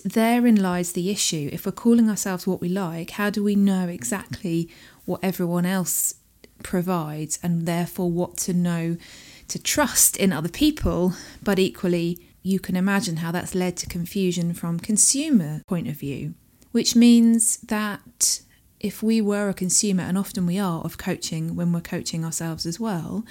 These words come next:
we know there are various types of coaches. There are so many to choose from and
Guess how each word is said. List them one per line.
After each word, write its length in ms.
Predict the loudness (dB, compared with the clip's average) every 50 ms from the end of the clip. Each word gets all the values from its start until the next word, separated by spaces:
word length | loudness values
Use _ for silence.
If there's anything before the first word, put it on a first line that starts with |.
| -14 -20 _ -4
we 320 | 0 6 8 10 12 12
know 220 | 10 8 6 4 2
there 240 | 2 0 0 0 -2
are 60 | -2
various 460 | -2 -2 -2 -2 0 -2 -2 -4 -6
types 360 | -8 -8 -6 -4 -4 -4 -4
of 80 | -4 -6
coaches. 560 | -10 -10 -10 -10 -8 -8 -6 -6 -6 -6 -6
There 180 | -6 -6 -4 -4
are 80 | -4
so 300 | -4 -4 -4 -2 0 0
many 640 | 0 2 2 0 0 -2 -4 -6 -8 -10 -10 -12 -14 _ -8
to 100 | -6 -6
choose 360 | -4 -4 -4 -2 -4 -4 -6
from 420 | -6 -8 -8 -6 -6 -4 -6 -6 -6 -4
and 640 | -4 -2 -2 -2 0 0 0 0 0 -2 -2 -6